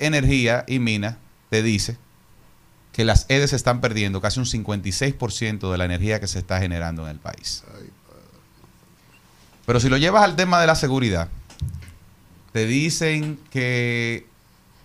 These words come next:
Speaker 1: los asesinatos y crímenes violentos han disminuido. No, no disminuyeron. Lo que cambiaron fue el índice como los miden.
Speaker 2: Correcto.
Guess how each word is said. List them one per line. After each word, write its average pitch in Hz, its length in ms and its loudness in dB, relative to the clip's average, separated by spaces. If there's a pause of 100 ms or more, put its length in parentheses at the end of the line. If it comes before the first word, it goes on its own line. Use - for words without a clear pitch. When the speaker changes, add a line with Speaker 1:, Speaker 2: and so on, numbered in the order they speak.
(380)
Speaker 1:
los 127 460 -2
asesinatos 156 1000 0
y 123 140 -2
crímenes 165 400 0
violentos 147 680 0
han 135 180 2
disminuido. 98 680 -4 (420)
No, 160 200 0
no 135 160 -2
disminuyeron. 110 680 -2
Lo 87 80 -2
que 87 100 -8
cambiaron 104 420 -4
fue 123 160 -6
el 117 80 -6
índice 113 340 -6
como 95 180 -6
los 82 160 -6
miden. 80 380 -6 (220)
Speaker 2:
Correcto. - 300 -18